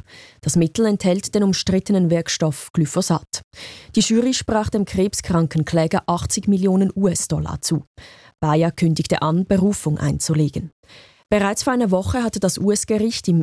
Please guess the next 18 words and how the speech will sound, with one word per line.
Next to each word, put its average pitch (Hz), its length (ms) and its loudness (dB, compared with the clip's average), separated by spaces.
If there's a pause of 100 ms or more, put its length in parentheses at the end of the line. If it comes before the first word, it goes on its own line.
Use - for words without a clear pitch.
ersten 190 400 0
Teil 147 220 -2
des 131 160 -4
Prozesses - 580 -2
geurteilt, 180 720 -2
dass 190 220 -2
Glyphosat 175 640 0
krebserregend 165 760 0
sein 147 300 -2
könne. 156 280 2 (540)
Das - 160 -6
Gerichtsverfahren 185 920 0
gilt 196 240 -2
als 185 100 0
eines 175 380 0
von 185 180 2
mehreren 185 380 2
Musterfällen. 180 720 2